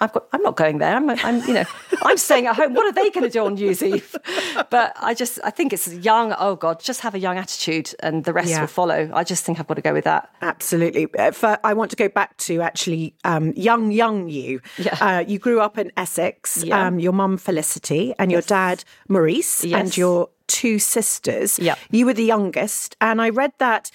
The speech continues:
Speaker 2: you said that some of the happiest memories you have is when you rode around on your bike, summer's
Speaker 1: Yeah.
Speaker 2: evening, playing on the
Speaker 1: Yeah.
Speaker 2: cricket pitch behind your home.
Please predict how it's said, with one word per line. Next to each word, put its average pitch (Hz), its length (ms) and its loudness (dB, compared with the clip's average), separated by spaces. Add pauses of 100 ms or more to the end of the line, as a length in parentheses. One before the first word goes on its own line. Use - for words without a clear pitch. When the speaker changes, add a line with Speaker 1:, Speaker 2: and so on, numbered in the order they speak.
(300)
Speaker 2:
you 226 140 2
said 240 240 0
that - 100 -6
some 247 180 0
of 233 280 -2
the 240 100 2
happiest - 580 0
memories 170 720 0
you 185 120 0
have 160 480 0
is 170 300 2
when 185 420 2
you 180 180 2
rode 208 340 2
around 180 480 0
on 190 140 0
your 185 100 0
bike, 165 480 0 (240)
summer's 233 380 2
Speaker 1:
Yeah. 160 260 0
Speaker 2:
evening, 185 480 0
playing 233 380 2
on 220 80 2
the 220 80 0
Speaker 1:
Yeah. 208 80 -8
Speaker 2:
cricket - 360 -4
pitch - 300 -6
behind 180 360 2
your 175 140 2
home. 151 440 2